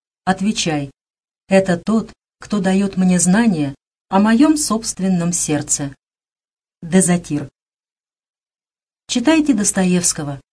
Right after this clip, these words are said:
Любите Достоевского, если можете. А не можете, броните Достоевского, но читайте. По возможности, только его. Иннокентий Анинский. Для чего пишут писатели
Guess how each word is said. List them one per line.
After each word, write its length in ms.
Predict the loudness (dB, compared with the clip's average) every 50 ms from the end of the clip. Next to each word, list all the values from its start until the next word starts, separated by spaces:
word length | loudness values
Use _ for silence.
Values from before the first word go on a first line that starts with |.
| _ _ _ _ _ _ _ _ _ _ -2
Любите 540 | 2 6 6 6 6 6 4 4 2 2 0
Достоевского, 840 | -2 -2 -2 -2 -2 -2 -2 0 0 0 -2 -4 -4 -4 -6 -8 -8 -12 _ _ _
если 340 | 0 2 2 2 2 2 2
можете. 500 | 2 2 2 0 -2 -4 -6 -8 -10 -12 -14 _ _ _ _ _ _ _ _ _ 0
А 140 | 2 6
не 140 | 6 8 8
можете, 500 | 8 8 6 4 2 0 -4 -6 -10 -10 -10 _ _ _ -2
броните 480 | 2 4 4 6 6 6 4 4 2 0
Достоевского, 840 | -2 -2 -2 -2 0 0 0 0 0 -2 -4 -4 -6 -6 -8 -8 -12 _ _ _ _ _ _ _ 0
но 240 | 2 4 6 6 4
читайте. 760 | 4 0 0 0 0 0 -2 -2 -2 -6 -8 -8 -8 -8 -8 -10 _ _ _ _ _ _ _ _
По 120 | 0 2 2
возможности, 960 | 2 0 -2 -2 2 4 4 4 6 4 2 2 0 -6 -6 -6 -6 -6 -6 _ _ _ _ 0
только 340 | 4 4 4 4 2 0 -2
его. 340 | -2 -2 -2 -4 -6 -6 -8 -12 _ _ _ _ _ _ _ _ _ _ _ _ _ _ _ _ _ _ _ _ -2 2
Иннокентий 760 | 4 4 4 4 2 4 6 6 6 6 4 0 0 0 -4 -10
Анинский. 680 | -8 -6 -4 -2 -2 -2 -2 -2 -4 -4 -8 -12 -12 -12 _ _ _ _ _ _ _ _ _ _ _ _ _ _ _ _ _ _ _ _ _ _ _ _ _ _ _ _ -4
Для 180 | 0 2 2
чего 320 | 2 2 2 4 4 4 2
пишут 460 | 2 4 4 4 4 4 0 -4 -4
писатели 640 | -4 -2 0 2 0 0 0 0 -2 -2 -4 -6